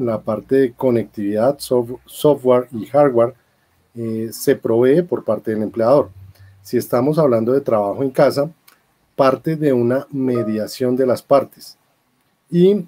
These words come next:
si no llegare, eh, un acuerdo entre estas dos partes, en trabajo en casa se debería asumir por el, el empleador. Pero,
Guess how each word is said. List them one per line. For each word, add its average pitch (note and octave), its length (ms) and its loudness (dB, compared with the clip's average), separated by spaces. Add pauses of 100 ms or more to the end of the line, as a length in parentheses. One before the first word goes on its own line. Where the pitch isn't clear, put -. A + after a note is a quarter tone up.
si - 300 -4
no B2+ 160 2
llegare, D3+ 680 0 (100)
eh, A#2 220 -6
un A#2 180 -2
acuerdo C#3 540 -2
entre A#2 320 -6
estas C3 260 -4
dos D3 160 -2
partes, - 540 -4 (560)
en C3+ 240 0
trabajo G#2+ 400 -2
en D3+ 80 -6
casa D3+ 420 0
se - 240 -4
debería A2+ 440 -4
asumir C3 400 -2
por C3 400 -2
el, A2 460 -4 (400)
el A#2 140 -2
empleador. G#2+ 480 -2 (580)
Pero, F3 400 6